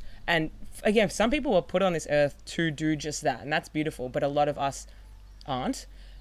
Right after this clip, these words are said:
And so, but it's like, I can see that in others. Does that mean that that's still alive in me? So it's like, if I see someone and they're working in a job that they're convincing themselves that they're like, "Oh, nah, nah, this is where I'm meant to be," but I can see that, "Oh,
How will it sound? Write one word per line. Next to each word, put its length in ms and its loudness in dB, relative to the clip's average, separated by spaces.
And 440 0
so, 280 6
but 160 6
it's 100 0
like, 220 2
I 160 4
can 260 -2
see 280 -2
that 180 4
in 140 -4
others. 360 -2
Does 100 -4
that 160 4
mean 160 -2
that 140 -4
that's 200 -2
still 220 2
alive 320 -2
in 140 -4
me? 180 -2
So 100 0
it's 80 0
like, 100 -4
if 100 0
I 100 6
see 200 0
someone 440 2
and 140 -2
they're 200 2
working 340 6
in 80 4
a 60 4
job 300 2
that 140 -2
they're 360 4
convincing 380 4
themselves 380 4
that 100 2
they're 100 0
like, 140 -4
"Oh, 220 -2
nah, 220 4
nah, 220 4
this 120 -2
is 60 0
where 120 6
I'm 80 2
meant 140 0
to 60 -2
be," 140 0
but 120 -2
I 60 4
can 140 -4
see 220 -4
that, 160 0
"Oh, 220 -8